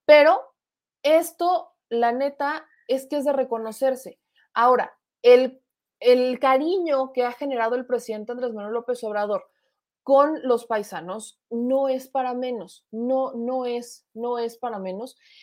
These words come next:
Y esto creo que también es muy importante. Miren, les voy a poner otro poquito de este video para que vean,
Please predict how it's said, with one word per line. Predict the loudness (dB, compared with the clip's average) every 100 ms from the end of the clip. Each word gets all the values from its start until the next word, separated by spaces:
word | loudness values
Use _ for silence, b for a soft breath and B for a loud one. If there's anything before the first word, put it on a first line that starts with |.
| b
Y | -2 6
esto | 6 6 0
creo | 0
que | -2
también | -4 -6 -6 -8 -8
es | -8 -6
muy | -6 -6
importante. | -8 -8 -10 -12 -8
Miren, | -6 -6 -8
les | -4
voy | 0
a | 0
poner | 0 -4
otro | -4 -8
poquito | -8 -10 -8
de |
este | -6 -4
video | -2 -2 -2
para | -4 -6
que | -6
vean, | -4 -4 -6